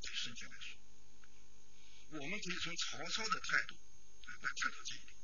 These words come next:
曹操当时听到孙权把这个荆州借给了刘备以后，他正在看文书，手里拿了一支笔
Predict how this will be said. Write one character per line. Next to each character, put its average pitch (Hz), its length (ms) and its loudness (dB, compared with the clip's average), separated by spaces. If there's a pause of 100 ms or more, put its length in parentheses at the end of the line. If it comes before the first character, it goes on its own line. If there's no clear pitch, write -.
(600)
曹 170 220 2
操 220 200 2
当 208 200 -2
时 196 120 6
听 233 340 4
到 170 200 -2 (480)
孙 202 260 2
权 156 140 6 (440)
把 - 200 0
这 143 120 0
个 - 220 -2
荆 190 220 0
州 175 180 0
借 214 380 6
给 113 160 -2
了 143 240 0 (580)
刘 139 220 0
备 175 100 0
以 214 160 0
后， - 200 -2 (520)
他 - 220 6
正 156 180 0
在 139 180 2 (400)
看 - 200 6
文 131 140 0
书， - 220 4 (540)
手 - 180 6
里 175 140 0
拿 139 160 0
了 147 60 -2
一 139 60 -2
支 135 140 -4
笔 135 100 -2